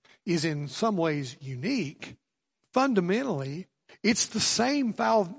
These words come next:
uh, same gospel, same salvation that has always been. People have always been saved by grace. Salvation has always been the gift of God.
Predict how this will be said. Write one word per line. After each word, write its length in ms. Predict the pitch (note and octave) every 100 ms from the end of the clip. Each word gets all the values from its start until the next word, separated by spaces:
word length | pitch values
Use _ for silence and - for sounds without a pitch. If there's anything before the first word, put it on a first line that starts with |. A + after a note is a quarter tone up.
| C#4+
uh, 220 | E3 G3+ B3 B3 C#4
same 580 | - A3 C4 F#3 G3+ G3+ - _ -
gospel, 600 | C3+ G#3+ C#4 - - C#3
same 460 | F#3+ - A3+ B3+ G3 - -
salvation 840 | - G#3 B3+ C#4 G3+ D3+ - G#3+ - -
that 100 | G#3+
has 180 | C4+ C#4
always 580 | D4 D#4 D#4 F#3 C#3+ B2+
been. 340 | D#3+ C3 A#2 - _ _ _ _ _ - -
People 220 | A#3+ C4+
have 100 | C4
always 540 | C4+ D4 D4+ D4 F#3+
been 220 | B2+ D#3+ C#3+
saved 500 | - D3 C#3+ E3 - - -
by 600 | C#3 A#2+ F#3+ G#3+ A3+ A3+ D#3+ - D3
grace. 320 | G3+ A3+ C#3+
Salvation 560 | - G#3+ A3 B3+ - B3
has 140 | G#3+
always 480 | A3 C#4+ C#4+ A3+ C#3
been 320 | E3+ D#3+ E3 - _
the 100 | F#3
gift 420 | C#3+ E3 D#3+ -
of 180 | F3+ C#3+
God. 460 | E3 D#3 C3+ A2